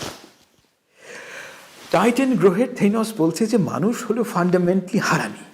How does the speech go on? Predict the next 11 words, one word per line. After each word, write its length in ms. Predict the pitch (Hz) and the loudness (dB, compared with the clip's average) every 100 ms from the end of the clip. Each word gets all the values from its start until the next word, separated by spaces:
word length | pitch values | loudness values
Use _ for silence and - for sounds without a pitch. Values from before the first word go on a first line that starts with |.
| _ _ _ _ _ _ _ _ _ _ _ _ - | _ _ _ _ _ _ _ _ _ _ _ _ -8
পৃথিবীর 480 | 120 147 175 208 - - _ - | -4 -2 -2 -6 -10 -20 _ -10
সব 360 | - 196 202 | -2 0 0
সমস্যার 380 | - 151 147 156 | 0 -2 -2 -4
সমাধান 480 | - 107 104 135 214 - - - | -6 -6 -6 -6 -6 -8 -16 -6
সহজ 380 | 135 131 147 | -2 2 0
হয়ে 160 | - 101 | -2 -8
যাবে 340 | 98 98 - - - - | -8 -6 -8 -10 -20 -8
যদি 200 | 127 127 | -6 -4
পৃথিবীর 520 | 151 113 - 190 190 | -6 -8 -4 -4 -4
জনসংখ্যা 600 | 104 101 98 101 - - 220 - _ _ _ _ _ _ | -6 -10 -10 -12 -12 -12 -12 -14 _ _ _ _ _ _
অর্ধেক 320 | - - - | -2 -2 -4